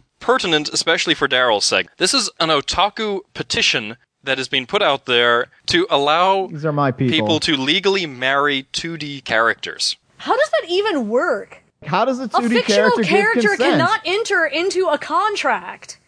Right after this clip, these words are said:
Speaker 2: Yeah,
Speaker 3: which
Speaker 2: how
Speaker 3: is
Speaker 2: would they give consent?
Speaker 3: marriage
Speaker 2: What
Speaker 3: is
Speaker 2: if
Speaker 3: a
Speaker 2: they said
Speaker 3: contract.
Speaker 2: no?
Speaker 3: Well, then they
Speaker 2: What, what if they
Speaker 3: can't.
Speaker 2: got turned down?
Speaker 3: They can't say no or yes. And how do you deal with, are multiple people allowed to marry the same fictional character?
Speaker 2: You're gonna
Speaker 3: So
Speaker 2: have
Speaker 3: are
Speaker 2: the
Speaker 3: you
Speaker 2: answer.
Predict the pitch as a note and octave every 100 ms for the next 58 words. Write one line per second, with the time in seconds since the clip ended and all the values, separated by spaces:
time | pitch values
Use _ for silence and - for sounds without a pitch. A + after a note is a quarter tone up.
0 | _ _ - F3+ - G3+ - C#4 B3 C4
1 | D#4 G4+ G4 C4 E4+ F4 G#4+ F4+ D4+ C#4
2 | C4 G#3 A#3 D#4 C4+ C3+ G2+ G#2+ _ -
3 | F#4+ - - G4+ F#4+ F#4+ G#4 F#4 G#3+ C#4+
4 | - F4 C#4+ - - C4 C4+ F#3+ G#3 D4
5 | G4 G3+ - A#4 A#4+ A#4+ A4+ G4 G4+ A4
6 | F4 A#4 C#5 E4 B3+ G#3+ G3+ - - -
7 | - - - E4+ D#4 A#4+ A#4 A#4 D#4+ D#4
8 | G#4 G4+ F4 - _ _ _ - D4 C#4
9 | B3+ C#4+ F#4 F4+ D#4 C#4+ D4 F4+ D4 C4
10 | A#3+ C#4+ C4+ D4+ A#3+ A#3+ D4+ C4 C4+ C4
11 | B3+ C#4+ - D4 - C4+ B3+ A3+ A3 C#4
12 | - F#4 G#4 G#4+ - F3 F3 A#3+ B3 B3
13 | D#4 D#4+ D#4+ C#4